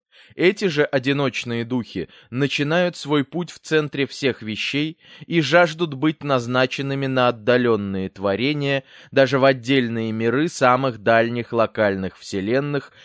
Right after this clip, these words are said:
и даже за их пределы. Хотя они называются одиночными вестниками, их не томит одиночество,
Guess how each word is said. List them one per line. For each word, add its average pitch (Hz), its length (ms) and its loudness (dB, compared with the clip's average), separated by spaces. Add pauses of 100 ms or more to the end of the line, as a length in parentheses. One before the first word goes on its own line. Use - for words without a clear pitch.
(100)
и 120 100 0
даже 135 320 4
за 135 160 2
их 117 240 -2
пределы. 104 680 -4 (760)
Хотя 180 300 0
они 160 160 2
называются 120 680 0
одиночными 110 840 -6
вестниками, 95 720 -6 (260)
их 165 220 -6
не 180 200 -2
томит 180 420 0
одиночество, 104 920 -4